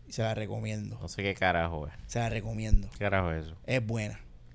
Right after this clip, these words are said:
Speaker 1: Es una película de esas que, que es mejor ir a verla sin,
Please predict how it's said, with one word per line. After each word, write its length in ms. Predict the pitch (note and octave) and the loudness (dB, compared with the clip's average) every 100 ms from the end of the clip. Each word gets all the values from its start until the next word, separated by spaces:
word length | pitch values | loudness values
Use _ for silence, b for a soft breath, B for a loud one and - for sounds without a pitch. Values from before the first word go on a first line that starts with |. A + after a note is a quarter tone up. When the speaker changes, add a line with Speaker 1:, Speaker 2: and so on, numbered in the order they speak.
| b b b | b b b
Speaker 1:
Es 80 | - | 0
una 200 | C#3+ E3+ | 4 6
película 480 | F#3 F#3 F#3 E3+ D3+ | 6 4 4 6 6
de 60 | D3 | 6
esas 160 | C3 - | 2 2
que, 260 | D3 C3 | 2 2
que 340 | - B2+ A#2+ - | 0 0 0 -2
es 100 | C#3 | 0
mejor 360 | C#3 D#3+ E3+ E3+ | 2 2 2 0
ir 280 | - D3+ D#3 | 2 4 4
a 60 | |
verla 360 | D#3 D#3+ E3 C3+ | 4 4 2 2
sin, 440 | C#3 B2+ A2+ G#2 | 2 0 0 -4